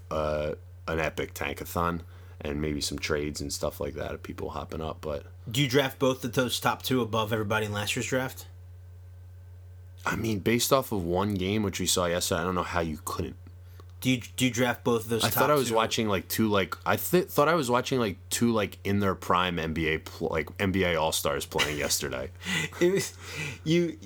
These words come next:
Speaker 2: I mean, but that's what, isn't that what happens when you drop the first, second, and third best, best prospects in the draft on one team, and they're not, like, raw prospects? You know what I mean? They, they're not ideas. They're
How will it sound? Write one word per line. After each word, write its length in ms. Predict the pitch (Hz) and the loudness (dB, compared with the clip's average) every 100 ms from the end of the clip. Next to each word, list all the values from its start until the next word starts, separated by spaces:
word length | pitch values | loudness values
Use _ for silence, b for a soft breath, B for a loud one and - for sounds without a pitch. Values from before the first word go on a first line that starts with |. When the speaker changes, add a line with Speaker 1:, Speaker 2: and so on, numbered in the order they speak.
| - - - - - | -16 -16 -18 -6 0
Speaker 2:
I 60 | |
mean, 120 | 170 | 2
but 140 | 160 - | 4 2
that's 180 | 185 180 | 2 0
what, 140 | 175 | -2
isn't 200 | 156 180 | 0 4
that 140 | 170 | 4
what 100 | 160 | 2
happens 420 | 127 135 147 156 131 | 2 2 2 0 2
when 140 | 131 | 0
you 80 | 127 | 2
drop 300 | 117 123 123 | 2 2 0
the 100 | 120 | -2
first, 300 | - 127 - | 2 2 2
second, 300 | 120 110 131 | 0 0 0
and 120 | 117 | 0
third 360 | - 110 110 98 - - | 0 0 0 -8 -14 -12
best, 760 | 113 120 110 - - 95 101 | 0 0 2 -2 -6 -12 -2
best 240 | 123 117 - | 0 0 2
prospects 640 | 120 117 117 110 - - - | 2 2 -2 0 -2 -2 -4
in 100 | 120 | -4
the 80 | 107 | 0
draft 340 | 113 113 - | 2 0 0
on 120 | 107 | 0
one 160 | 101 104 | 0 -2
team, 320 | - 110 120 | -2 -2 -2
and 140 | 113 110 | -2 0
they're 80 | |
not, 240 | 113 113 120 | 2 2 0
like, 160 | 113 107 | -2 -2
raw 380 | 98 98 104 | -2 0 0
prospects? 760 | - 131 127 - 131 - - - - B B B B - - - | 2 0 0 -2 -2 -2 -8 -10 -16 B B B B -18 -16 0
You 100 | 131 | 2
know 60 | |
what 60 | 135 | 4
I 40 | |
mean? 180 | 135 139 | 2 2
They, 120 | 135 | 2
they're 140 | 135 139 | 4 4
not 160 | 147 | 4
ideas. 800 | 135 117 98 120 135 151 151 - 92 | 2 -2 0 2 2 2 0 -2 -6
They're 460 | 117 127 120 117 - | -4 2 2 2 -2